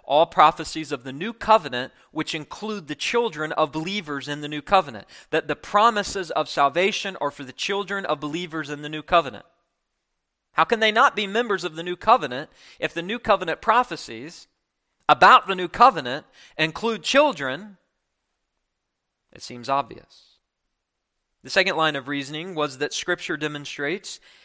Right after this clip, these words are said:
children of believers like Father Abraham, if you have an example of a believer like Father Abraham,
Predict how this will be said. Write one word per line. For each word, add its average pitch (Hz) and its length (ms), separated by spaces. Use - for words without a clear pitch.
children 180 460
of 147 100
believers 147 720
like 139 240
Father 165 380
Abraham, 127 540
if - 120
you 143 140
have 143 200
an 139 60
example 131 440
of 117 80
a 120 60
believer 135 500
like 120 180
Father 131 380
Abraham, 110 520